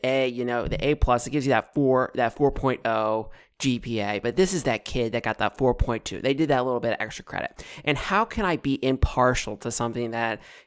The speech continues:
James has done? Because we could say he's a friend of the show. He's, um,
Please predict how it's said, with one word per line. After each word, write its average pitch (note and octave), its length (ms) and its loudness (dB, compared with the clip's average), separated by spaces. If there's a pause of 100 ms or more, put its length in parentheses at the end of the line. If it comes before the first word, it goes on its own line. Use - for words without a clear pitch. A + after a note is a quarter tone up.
James C#3+ 300 4
has A2+ 120 -4
done? A2+ 320 4
Because A#2+ 600 0
we C#3+ 160 0
could - 180 -10
say - 120 -2
he's D3+ 140 0
a C#3 60 2
friend F#3 240 2
of F3+ 60 -2
the E3+ 80 -4
show. C#3+ 340 2 (260)
He's, C3 400 -2
um, A#2 300 2